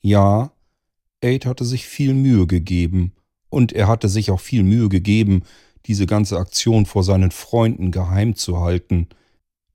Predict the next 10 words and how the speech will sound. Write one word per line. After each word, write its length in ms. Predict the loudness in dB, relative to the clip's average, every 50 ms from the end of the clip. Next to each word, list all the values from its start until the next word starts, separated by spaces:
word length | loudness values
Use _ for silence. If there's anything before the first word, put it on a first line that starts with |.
| _ _ -2
Er 360 | 0 2 2 2 0 0 0
würde 380 | 0 2 2 2 2 0 -2
sich 360 | -2 -2 -4 -4 -6 -6 -12 -10
das 420 | -10 -8 -8 -6 -8 -10 -10 -10 -6
Weihnachtsfest 1000 | -2 0 2 2 2 0 -2 -4 -8 -16 -16 -8 -6 -6 -6 -6 -10 -12 -12
aus 200 | -12 -10 -10 -10
seiner 280 | -8 -6 -4 -4 -4 -6
kindlichen 720 | -6 -8 -4 -2 -2 -2 -2 -4 -6 -8 -6 -6 -10 -12
Vergangenheit 840 | -10 -10 -12 -8 -6 -4 -4 -2 -2 -2 -4 -4 -4 -4 -6 -8 _ _ _ _ _ _ _ _ _ _ _ _ -2
hinüberholen, 800 | 0 2 2 2 2 0 -2 -6 -4 -4 -4 -4 -4 -6 -8